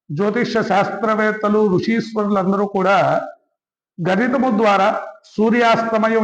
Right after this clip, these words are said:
ఎన్ని గంటలకు అవుతుంది, సూర్యోదయము ఎన్ని గంటలకు అవుతుంది, ఆ విధంగా సూర్యుడు పొద్దు పడవడం ద్వారా ఎటువంటి ఫలితాలను ఇస్తూ ఉన్నాడు అని ఈ పంచాంగములలోనే తెలియచేస్తూ ఉన్నారు.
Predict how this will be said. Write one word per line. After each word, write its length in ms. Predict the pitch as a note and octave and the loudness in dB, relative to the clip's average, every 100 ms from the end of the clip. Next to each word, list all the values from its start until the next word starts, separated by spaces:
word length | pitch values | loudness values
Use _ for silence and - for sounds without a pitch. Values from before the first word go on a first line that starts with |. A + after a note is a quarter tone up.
| F#3+ | 2
ఎన్ని 140 | F#3+ G3+ | 0 0
గంటలకు 280 | G3+ G3 F#3+ | 0 -2 -2
అవుతుంది, 400 | - F#3 F3 G#3+ A3 | -2 -2 0 0 -2
సూర్యోదయము 720 | G3 G#3 A3+ A#3 A3 G3 G#3+ A#3+ - | 0 2 2 2 2 2 0 0 0
ఎన్ని 160 | G3+ G#3 | 0 0
గంటలకు 340 | G#3+ G#3 G3+ F#3 | 0 0 0 -2
అవుతుంది, 380 | F3+ F3+ F3 - _ _ _ _ _ _ _ _ F#3 | -2 -4 -2 -4 _ _ _ _ _ _ _ _ 0
ఆ 100 | G#3 G#3+ | 2 2
విధంగా 340 | G#3+ B3 C#4 B3+ - | 0 2 2 0 0
సూర్యుడు 420 | A3+ A#3 B3+ B3 G#3 G3 G3+ F#3+ | 0 2 2 2 2 2 0 0
పొద్దు 260 | F#3+ A#3+ B3 | 0 0 0
పడవడం 400 | A3 A3+ A#3 A#3 A3+ | 0 2 2 0 0
ద్వారా 300 | A3 G#3 G3 - - E3+ | 2 4 2 0 -2 -4
ఎటువంటి 380 | E3+ A#3 A#3+ C4 A#3+ | 0 -2 0 -2 0
ఫలితాలను 560 | G3 G#3 A3+ A3+ A3+ G3+ | 0 2 2 2 0 -2
ఇస్తూ 240 | - - G#3+ G3 | -4 -2 0 2
ఉన్నాడు 320 | G3 F#3 G3 F3+ | 0 0 0 0
అని 160 | G#3 F#3+ D3 D3+ _ _ _ _ _ F#3 | 0 0 -2 -4 _ _ _ _ _ -2
ఈ 120 | F#3+ F#3+ | 0 0
పంచాంగములలోనే 1000 | F3+ F3 G3 G3 F#3+ F3+ F3+ F3 F3+ A3 - - _ _ _ _ _ _ _ A3 | 0 2 2 2 0 0 0 2 0 -2 -6 -16 _ _ _ _ _ _ _ -4
తెలియచేస్తూ 640 | A#3+ B3 G3 F#3 - G3+ E3+ | 0 0 2 0 0 0 0
ఉన్నారు. 300 | E3 D3+ | 0 -2